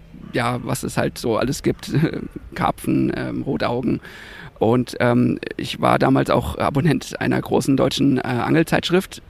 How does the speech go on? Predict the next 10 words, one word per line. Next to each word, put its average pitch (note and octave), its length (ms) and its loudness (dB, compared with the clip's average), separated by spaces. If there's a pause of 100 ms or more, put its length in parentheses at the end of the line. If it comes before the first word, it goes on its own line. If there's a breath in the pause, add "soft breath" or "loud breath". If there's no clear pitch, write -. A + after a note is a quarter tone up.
(100)
Und B2+ 400 4
es C3 140 0
gab C#3 200 4
ein C3 140 4
Sonderheft C#3+ 400 4
zum C3 100 2
Thema C3+ 240 4
Dorsch, C3 300 6
das, - 340 0
das - 400 -2